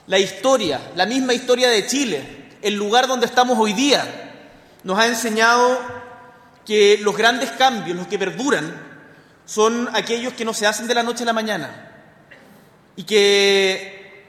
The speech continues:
para concretarse y mantenerse en el tiempo requieren ser abrazados por las grandes mayorías.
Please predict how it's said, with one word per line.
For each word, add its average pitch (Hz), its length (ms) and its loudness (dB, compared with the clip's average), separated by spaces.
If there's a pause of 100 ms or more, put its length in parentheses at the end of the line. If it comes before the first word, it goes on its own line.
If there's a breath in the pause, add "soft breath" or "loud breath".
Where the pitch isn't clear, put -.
(120)
para 190 640 4
concretarse 190 1040 -2
y 185 80 -10
mantenerse 202 480 -2
en 214 60 -2
el 208 160 -4
tiempo 240 480 -2
requieren 233 640 0
ser 226 200 0
abrazados 240 580 0
por 240 120 -8
las 220 100 -2
grandes 233 240 -4
mayorías. 196 640 -6